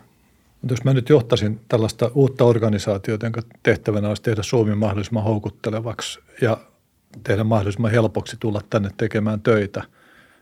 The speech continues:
niin mä ottaisin varmaan kun useamman eri näkökulman, joiden kautta pyrkisi ikään kuin kartoittamaan tämän tyyppisiä asioita. Ja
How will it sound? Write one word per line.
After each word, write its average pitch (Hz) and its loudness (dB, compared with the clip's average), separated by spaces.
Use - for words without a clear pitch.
niin 110 -4
mä 139 0
ottaisin 113 -2
varmaan 131 4
kun 120 -6
useamman 123 4
eri 127 4
näkökulman, 110 2
joiden 120 2
kautta 120 4
pyrkisi 113 -4
ikään 113 -2
kuin 110 -6
kartoittamaan 101 0
tämän 104 -2
tyyppisiä 107 -6
asioita. 131 0
Ja 123 2